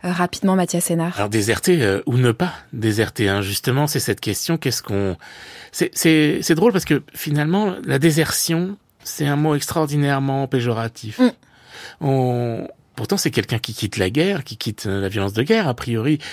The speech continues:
Speaker 2: celui qui déserte, pourquoi, de quoi est-ce qu'il est coupable ? Il est coupable de trahison. Et, et cette question du, du trahir, qu'est-ce qu'on trahit ? Pourquoi ? De quelle façon ? Est-ce que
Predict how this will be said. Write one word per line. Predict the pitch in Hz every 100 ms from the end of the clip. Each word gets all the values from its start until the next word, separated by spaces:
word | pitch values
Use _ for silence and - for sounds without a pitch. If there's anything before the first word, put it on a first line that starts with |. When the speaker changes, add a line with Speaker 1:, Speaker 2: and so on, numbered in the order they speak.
| -
Speaker 2:
celui | - 131 123
qui | 123
déserte, | 113 113 117 170 180 - - - -
pourquoi, | 131 180 156
de | 131
quoi | 117 147
est-ce | 127
qu'il | - 113
est |
coupable ? | - 117 110 98 107
Il |
est | 107
coupable | 131 151
de | 127
trahison. | 113 - 123 110 104 - - - - - -
Et, | 143 139 143 -
et | 175
cette | - 139
question | 156 151 208
du, | 180 143 127 120 120
du | -
trahir, | 120 - 143 139 165 185 -
qu'est-ce | 151 -
qu'on | 143
trahit ? | - 160 127 131 139 151
Pourquoi ? | 120 - 123 123
De | 131
quelle | 107 113
façon ? | - - - 170 175 - - -
Est-ce | 160 143 - -
que | 156 160 156 131